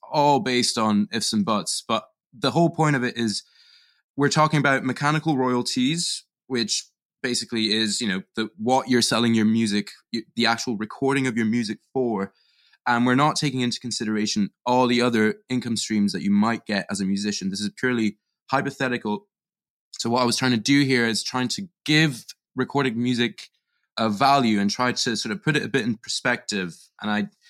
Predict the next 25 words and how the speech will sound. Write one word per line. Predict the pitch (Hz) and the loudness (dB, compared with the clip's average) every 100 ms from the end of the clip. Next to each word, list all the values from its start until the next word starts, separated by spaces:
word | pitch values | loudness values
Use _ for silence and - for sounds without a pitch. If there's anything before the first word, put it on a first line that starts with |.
| _ _ _ | _ _ _
did | 151 | -4
a | 156 | -2
few | 160 | -2
examples. | 135 117 143 151 151 120 110 98 - - | -2 0 0 0 0 2 2 0 -4 -4
Um, | 113 113 110 | 0 2 4
we | 120 | 2
were | 120 | 2
looking | 135 139 | 2 2
at | 131 120 - _ | 2 2 -2 _
the | 120 | -4
cost | - 135 - | 2 2 2
of | 127 | 2
living | 127 120 110 101 98 95 - | 4 4 4 4 4 0 -6
in | 113 107 104 101 - | -2 0 0 -2 -4
London | 120 131 123 110 104 | -4 -2 -2 -2 -2
and | 107 107 101 | -2 -2 -2
Dublin, | 123 110 101 92 90 _ _ _ _ - | -4 -2 -2 -4 -6 _ _ _ _ -6
and | 117 | -2
we | 117 | 0
were | 120 | -2
trying | - 147 143 151 | 0 2 2 2
to | 143 | 0
sort | - 123 | 0 0
of | |
translate | - 135 135 139 131 123 120 | 0 0 2 2 0 2 0